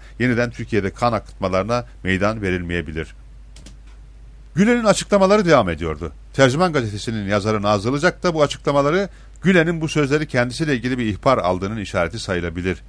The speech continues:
diye yorumlarken, bir dönem Gülen'in sağ kolu olan Nurettin Veren ise kendisinin öldürmesi emri verildiğini tanık isimleri vererek anlatıyor, Gülen'in bu açıklamaları hakkında suç duyurusunda bulunuyordu. İş tam anlamıyla karışıktı.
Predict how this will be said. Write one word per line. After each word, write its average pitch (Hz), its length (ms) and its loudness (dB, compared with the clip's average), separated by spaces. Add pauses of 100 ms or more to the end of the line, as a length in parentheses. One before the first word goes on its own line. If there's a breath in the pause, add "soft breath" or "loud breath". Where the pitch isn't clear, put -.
diye 90 140 -4
yorumlarken, 120 680 -2 (340 soft breath)
bir 170 140 2
dönem 131 320 0
Gülen'in 123 340 0
sağ 123 280 2
kolu 98 240 -4
olan 90 240 -2
Nurettin 98 440 -6
Veren 117 200 0
ise 151 300 -2 (240 loud breath)
kendisinin 131 400 -2
öldürmesi 113 460 -2
emri 85 260 -6
verildiğini 82 460 -6 (200 soft breath)
tanık 131 300 -2
isimleri 90 420 -8
vererek 82 340 -6
anlatıyor, 82 580 -4 (420 loud breath)
Gülen'in 147 380 0
bu 127 80 2
açıklamaları 104 480 -2
hakkında 107 340 -8
suç - 240 -10
duyurusunda 82 380 -10
bulunuyordu. 78 480 -10 (960 soft breath)
İş 175 280 0
tam 156 240 4
anlamıyla 117 440 0
karışıktı. - 540 -8